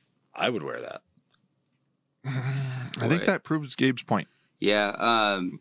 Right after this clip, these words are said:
Speaker 1: I'd wear that.
Speaker 3: he also looks like Doctor Dre's son.
Speaker 1: True.
Speaker 3: Like he could be, yeah.
Speaker 1: Hey, can't forget about Dre.
Speaker 3: No.
Speaker 2: You know what's funny is, like, I would almost send him back to the Rockets.
Speaker 1: Yeah. Houston, yeah. Rocco.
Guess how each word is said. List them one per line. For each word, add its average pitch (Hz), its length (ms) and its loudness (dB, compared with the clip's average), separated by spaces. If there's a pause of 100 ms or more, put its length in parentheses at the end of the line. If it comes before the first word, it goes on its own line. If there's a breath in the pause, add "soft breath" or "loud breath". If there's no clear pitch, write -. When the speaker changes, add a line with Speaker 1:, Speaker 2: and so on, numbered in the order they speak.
Speaker 1:
I'd 139 100 -6
wear 82 120 0
that. 69 120 0
Speaker 3:
he 113 60 2
also 190 220 0
looks 147 220 0
like 120 280 -4
Doctor 110 320 0
Dre's 98 380 2
son. 95 420 0 (360)
Speaker 1:
True. 143 280 2 (140)
Speaker 3:
Like 104 120 -2
he 87 100 -6
could 92 200 0
be, 95 300 -2
yeah. - 160 -4 (1120 soft breath)
Speaker 1:
Hey, 98 140 0 (100)
can't 101 180 -2
forget 110 160 0
about 107 200 0
Dre. 90 260 -4 (240)
Speaker 3:
No. 120 300 -4 (720)
Speaker 2:
You 123 80 2
know 139 60 2
what's 131 120 0
funny 117 280 0
is, - 420 -2 (1300)
like, 101 340 0
I 104 80 0
would 104 80 0
almost 101 220 -2
send 101 140 -4
him 92 60 -6
back 92 180 -4
to - 100 -14
the 98 40 -8
Rockets. - 440 -12 (260)
Speaker 1:
Yeah. 156 300 2 (640)
Houston, 135 460 -2
yeah. 127 260 0 (500)
Rocco. 160 540 2